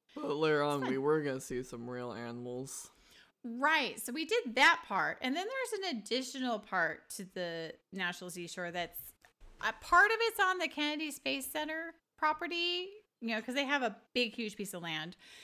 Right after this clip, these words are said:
Speaker 2: And then part of it's just part of the seashore, uh, National Seashore. So they have this, uh, trail. It's a car trail. So it's a car trail that you take out, and it kinda loops you around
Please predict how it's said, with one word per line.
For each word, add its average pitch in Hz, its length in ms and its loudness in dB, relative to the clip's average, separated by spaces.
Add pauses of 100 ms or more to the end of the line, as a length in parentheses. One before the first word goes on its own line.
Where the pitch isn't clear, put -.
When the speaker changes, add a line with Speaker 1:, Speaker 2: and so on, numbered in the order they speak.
(200)
Speaker 2:
And 226 160 2
then 240 120 0
part 262 240 4
of 262 80 0
it's 240 240 -6
just 226 320 -6
part 226 180 0
of 208 60 -6
the 190 80 -12
seashore, 196 420 -12 (120)
uh, 190 100 -6
National 190 320 -6
Seashore. 202 400 -10
So - 160 -6
they 254 160 -2
have 330 360 2 (120)
this, 254 280 -2 (800)
uh, 202 360 0 (2000)
trail. 240 840 2
It's 262 180 2
a 440 40 0
car 320 300 8
trail. 190 560 0
So - 140 -2
it's 240 140 -2
a 247 40 -2
car 254 240 2
trail 233 200 0
that 208 120 -4
you 214 140 -4
take 254 340 -4
out, 220 420 2
and 220 120 -2
it 202 160 -10
kinda 277 260 -2
loops 240 720 -8
you 254 440 -4 (260)
around 214 1120 -2